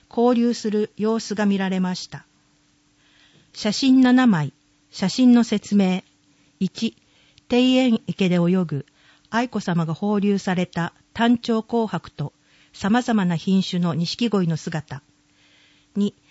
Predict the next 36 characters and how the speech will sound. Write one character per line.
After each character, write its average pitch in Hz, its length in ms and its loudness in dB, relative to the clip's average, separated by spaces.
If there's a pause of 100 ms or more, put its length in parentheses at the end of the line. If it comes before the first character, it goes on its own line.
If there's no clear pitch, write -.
(320)
錦 185 360 -4
鯉 233 180 2
の 180 80 0
里 170 300 -6
の 175 220 -2
入 175 160 -4
り 196 40 -2
口 214 280 -4
に 208 120 2
あ 190 100 -2
る 156 160 -8 (240)
錦 247 340 -4
鯉 208 200 0
の 165 100 0
モ 214 120 2
ニ 220 120 4
ュ - 20 2
メ 170 140 0
ン 147 100 -4
ト。 - 200 -16 (880)
三、 208 380 -6 (400)
錦 240 320 -8
鯉 202 220 -2
の 151 180 -6 (120)
餌 196 220 -6
や 226 140 0
り 240 100 0
を 208 80 -2
体 190 220 -4
験 196 220 -2
す - 160 -10
る 190 180 -6
愛 220 120 -4
子 180 140 -8
さ 160 140 -8
ま。 151 180 -8